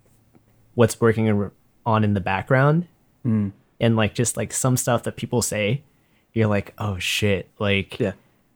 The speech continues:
Speaker 1: yeah, this makes so much sense if you, like, put other stuff la-, that happens later on in the context. And it's just like, oh, like, even, like, this far behind, like, far back,
Speaker 2: Yeah.
Speaker 1: you're like,
Speaker 2: You
Speaker 1: "Oh,
Speaker 2: start
Speaker 1: stuff is, like,
Speaker 2: seeing,
Speaker 1: the
Speaker 2: like
Speaker 1: wheels are turning."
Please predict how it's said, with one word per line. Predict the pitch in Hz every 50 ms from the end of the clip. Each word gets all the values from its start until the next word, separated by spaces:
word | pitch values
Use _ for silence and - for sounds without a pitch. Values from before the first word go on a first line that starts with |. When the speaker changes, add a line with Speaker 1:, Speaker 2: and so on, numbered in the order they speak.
| _ _ _ _ _ _ _ _ _ _ _ _ _ _ _ _ _
Speaker 1:
yeah, | 113 107 110 117 113 107
this | 101 107 101 - -
makes | 117 113 - -
so | - 117 110
much | 110 104 -
sense | - - 147 147 151 147 139 -
if | 123 107 110
you, | 107 107 107
like, | 104 98 98 - - -
put | - 110 104 -
other | 104 101 101 98
stuff | 95 - 104 101 95 -
la-, | - 107 101
that | - 110 98
happens | 101 104 95 104 95 95
later | 98 101 104
on | 104 101
in | 98 95
the | 92
context. | - - 101 104 101 104 98 - - -
And | - 87
it's | - -
just | - 104 - -
like, | 90 87 - - - _ _ _ _ _ _ _ _ _ -
oh, | 98 104 104 98 85 76 87 - - _ -
like, | 104 92 87 - - -
even, | - 120 107 110 117 110
like, | 101 92 - -
this | 104 -
far | - - 104 95
behind, | 87 85 90 90 92 90 87 85 87 90 87
like, | 98 98 - - - _ _ -
far | - - 101 95
back, | 85 95 92 92 87 -
Speaker 2:
Yeah. | 123 101
Speaker 1:
you're | 87 87 85
like, | 87 90 87 - - _ _ _ _ _ _ _ _ _ _ _ _ -
Speaker 2:
You | - - - - _ - -
Speaker 1:
"Oh, | 104 104 117
Speaker 2:
start | 104
Speaker 1:
stuff | 85 - 117 104 127
is, | 104 107 98 104
like, | 101
Speaker 2:
seeing, | 101
Speaker 1:
the | 107 104
Speaker 2:
like | 101
Speaker 1:
wheels | 101 101 98 95
are | 98 90
turning." | - - 101 92 90 87 92 98